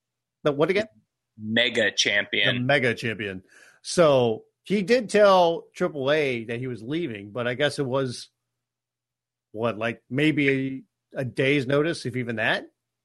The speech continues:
Speaker 2: he
Speaker 1: Um,
Speaker 2: gonna drop the belt?
Speaker 1: Yeah, so I don't know if he's going back to drop the championship or what. Triple A, I guess, has been playing nice about it, but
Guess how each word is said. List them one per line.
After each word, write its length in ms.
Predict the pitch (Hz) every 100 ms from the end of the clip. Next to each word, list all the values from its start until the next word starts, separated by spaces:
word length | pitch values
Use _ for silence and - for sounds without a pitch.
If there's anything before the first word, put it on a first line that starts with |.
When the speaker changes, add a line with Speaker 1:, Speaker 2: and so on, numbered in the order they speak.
| _ _ _ _
Speaker 2:
he 60 | 123
Speaker 1:
Um, 200 | 110 107
Speaker 2:
gonna 120 | 110
drop 380 | 117 - - -
the 60 | - -
belt? 320 | 98 - - _ _ _ _ - _
Speaker 1:
Yeah, 380 | - 170 196 165
so 480 | 131 - 156 139 135 -
I 120 | 156
don't 160 | 175 196
know 60 | 190
if 80 |
he's 140 | 190 135
going 200 | 165 143
back 300 | 147 175 -
to 80 | 123
drop 280 | 147 139
the 80 | -
championship 760 | - 175 190 180 160 - 175 -
or 80 | 117
what. 260 | 120 156
Triple 300 | - 233 220
A, 260 | 208 202 190
I 80 | 143
guess, 260 | 151 151
has 80 | 127
been 180 | 135 123
playing 260 | 160 170
nice 260 | 123 139 131
about 300 | 127 139 147
it, 120 | 143
but 280 | 127 120 110